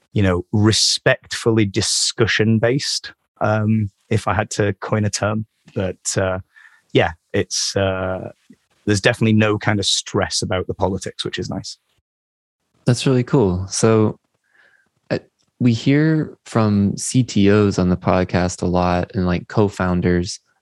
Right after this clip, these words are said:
Speaker 2: that talk about culture as something that they have to really actively cultivate and keep a f-, finger on the pulse and make sure everything is going as planned. Um, but in your role, how do you view your responsibility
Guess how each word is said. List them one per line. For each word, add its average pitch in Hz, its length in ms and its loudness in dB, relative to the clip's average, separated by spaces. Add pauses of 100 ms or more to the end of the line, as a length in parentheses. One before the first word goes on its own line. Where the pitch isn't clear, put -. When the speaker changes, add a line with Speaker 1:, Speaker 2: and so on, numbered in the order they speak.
Speaker 2:
that 90 460 0
talk 95 280 -2
about 92 360 -2
culture 92 400 0
as 87 160 -2
something 92 460 0
that 90 320 0 (500)
they 104 760 4
have 101 360 0
to 87 480 0
really 101 340 4
actively 87 880 0
cultivate 87 800 0
and 87 260 0
keep - 300 -4
a 170 40 0
f-, - 200 -10 (120)
finger 104 320 0
on 101 100 2
the 92 80 2
pulse 90 520 0
and 87 180 0
make 87 240 0
sure 87 440 -2 (360)
everything 92 380 0
is 85 120 -2
going 87 360 0
as 82 120 -2
planned. - 540 -4 (340)
Um, 90 340 0
but 95 320 -2 (260)
in 104 160 2
your 117 320 2
role, 95 340 2
how 107 200 -2
do 117 80 -2
you 131 260 0
view 107 300 2
your 98 480 4
responsibility 85 1300 -2